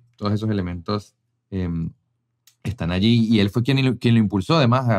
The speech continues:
a Caldera que escribiera ese famoso ensayo sobre Andrés Bello.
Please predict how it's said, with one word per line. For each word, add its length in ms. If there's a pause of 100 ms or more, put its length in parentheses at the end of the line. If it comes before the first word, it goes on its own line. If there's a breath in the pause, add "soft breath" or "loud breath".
(100)
a 80
Caldera 380
que 60
escribiera 320
ese 120
famoso 320
ensayo 300
sobre 220
Andrés 240
Bello. 340